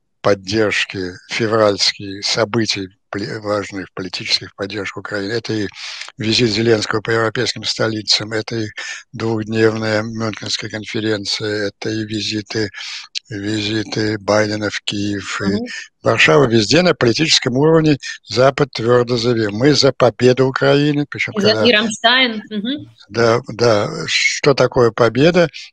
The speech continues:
Speaker 1: Победа — это полная деоккупация Украины. Но всегда добав-, после этого добавляется еще одна вот такая фраза, еще странная. "Но в то же время мы хотели бы избежать скон-,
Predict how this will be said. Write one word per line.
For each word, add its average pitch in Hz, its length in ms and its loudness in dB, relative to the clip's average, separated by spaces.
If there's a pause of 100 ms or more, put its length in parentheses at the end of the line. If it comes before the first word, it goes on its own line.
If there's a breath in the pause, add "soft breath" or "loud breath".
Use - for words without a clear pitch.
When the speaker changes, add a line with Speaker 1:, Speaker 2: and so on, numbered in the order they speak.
Speaker 1:
Победа — 127 400 4
это 117 240 -2
полная 139 460 2
деоккупация 113 800 -2
Украины. 104 400 -4
Но 131 240 4 (360 loud breath)
всегда 120 340 0
добав-, 151 260 0
после 135 300 0
этого 156 200 -6
добавляется 143 760 0
еще 127 280 -6
одна 120 220 -6
вот 117 140 -10
такая 113 380 -6
фраза, 98 480 -6 (600 loud breath)
еще - 180 -6
странная. 95 680 -4 (640 loud breath)
"Но 127 160 2
в - 80 -2
то 190 180 6
же 165 100 6
время 165 280 4
мы 147 140 4
хотели 151 380 4
бы 135 140 2
избежать 127 440 2
скон-, 123 240 -2